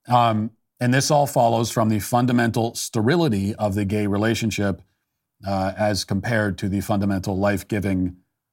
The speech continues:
uh, fertility of the heterosexual relationship. And that's why they want to deny it. It is all about, uh, you know, this, this war that is being waged on the natural order of things.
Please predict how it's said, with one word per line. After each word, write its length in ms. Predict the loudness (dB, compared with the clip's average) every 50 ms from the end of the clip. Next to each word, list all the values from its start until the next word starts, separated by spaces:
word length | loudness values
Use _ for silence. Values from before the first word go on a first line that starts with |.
| _ _ -14
uh, 280 | -12 -10 -10 -10 -12 -14 -14
fertility 720 | -10 -6 -6 -4 0 2 2 2 2 0 0 -2 -4 -6 -4 -2
of 280 | 0 0 0 0 -2
the 180 | -2 -2 -4 -2
heterosexual 600 | -2 -2 0 0 -2 0 -2 -2 -2 -2 -4 -6
relationship. 480 | -4 -6 -8 -8 -12 -12 -14 -14 -18 -20 _ _ _ _ _ _ _ _ _ _ _ _ _ _ _ _ _ _ _ _ _ _ _ _ _ _ _ _ _ 0
And 140 | 2 2
that's 180 | 2 2 2 0
why 120 | 0 0
they 80 | 0 0
want 160 | -2 -2 -4
to 40 | -2
deny 260 | -4 -4 -4 -4 -6
it. 80 | -8 -14 _ _ _ _ _ _ _ _ _ _ _ _ _ _ _
It 80 | -4 -4
is 120 | 0 2
all 200 | 2 2 2 2
about, 440 | 2 0 0 0 0 0 -2 -6 -12 -14 -10
uh, 180 | -8 -8 -8 -8 -8
you 80 | -10 -8
know, 180 | -8 -10 -12 -16 _ _ _ -20 -20 -16
this, 360 | -8 -6 -6 -4 -4 -6 -10 -6
this 240 | -6 -4 -4 -4 -4
war 440 | -4 -2 0 0 2 2 2 2 0
that 120 | 0 -2
is 120 | -2 -4
being 260 | -4 -4 -4 -4 -2 -4
waged 560 | -4 -4 -4 -4 -4 -6 -8 -8 -10 -14 _ _ _ _ _ _ _ _ _ _ _ _ _ -4
on 260 | -2 0 0 0 0
the 100 | 0 0
natural 640 | 0 0 2 0 0 0 0 -2 -2 -2 -2 -4 -4
order 480 | -2 -2 0 0 0 0 -2 -4 -6 -4
of 180 | -6 -6 -6 -4
things. 600 | -4 -4 -4 -4 -6 -10 -14 -14 -14 -14 -16